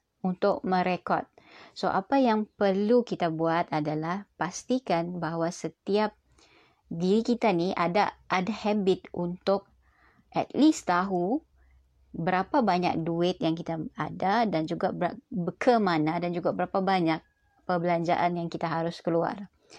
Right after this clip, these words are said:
Okey, saya secara peribadi, saya, ah,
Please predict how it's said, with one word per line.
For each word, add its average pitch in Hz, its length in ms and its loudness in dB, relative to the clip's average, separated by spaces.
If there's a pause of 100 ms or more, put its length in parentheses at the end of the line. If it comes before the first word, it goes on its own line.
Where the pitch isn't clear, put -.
(300)
Okey, 180 160 0
saya 233 240 4
secara 226 260 4
peribadi, 170 600 2 (320)
saya, 262 720 4
ah, 165 720 2